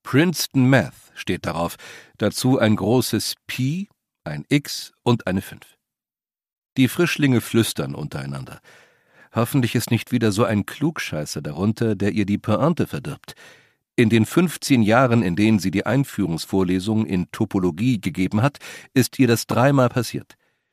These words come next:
Zuletzt im vergangenen Jahr. Elizabeth lässt sich Zeit. Die wenigsten wissen, was es mit Topologie auf sich hat,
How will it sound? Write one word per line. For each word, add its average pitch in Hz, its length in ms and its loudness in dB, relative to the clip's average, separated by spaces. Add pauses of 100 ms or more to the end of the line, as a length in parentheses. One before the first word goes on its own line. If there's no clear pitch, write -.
(180)
Zuletzt 135 520 2
im 120 160 2
vergangenen 113 540 2
Jahr. 101 320 -2 (1120)
Elizabeth 107 640 2
lässt - 240 -10
sich - 160 -10
Zeit. - 300 -16 (560)
Die 110 160 2
wenigsten 98 500 2
wissen, 139 380 -2
was 143 180 -12
es - 120 -12
mit 156 140 -6 (100)
Topologie 90 640 -4
auf 98 200 -2
sich - 220 -10
hat, - 200 -16